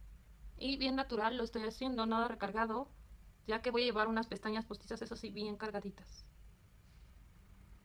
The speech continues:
Y aquí nomás dibujé lo que es el triangulito aquí. Para hacer el asunto más dramático voy a tomar este tinta mate de Bisú y lo voy a poner por debajo de la línea de agua.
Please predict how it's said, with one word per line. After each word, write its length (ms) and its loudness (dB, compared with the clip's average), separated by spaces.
Y 60 4
aquí 120 8
nomás 360 10
dibujé 260 6
lo 100 6
que 100 8
es 80 4
el 100 4
triangulito 520 4
aquí. 380 2
Para 160 8
hacer 240 6
el 80 10
asunto 320 8
más 200 10
dramático 440 6
voy 100 6
a 60 2
tomar 220 6
este 160 0
tinta 280 4
mate 300 4
de 100 4
Bisú 360 0
y 40 2
lo 100 4
voy 80 2
a 60 -6
poner 280 0
por 100 -2
debajo 340 2
de 100 2
la 80 2
línea 280 2
de 80 0
agua. 420 0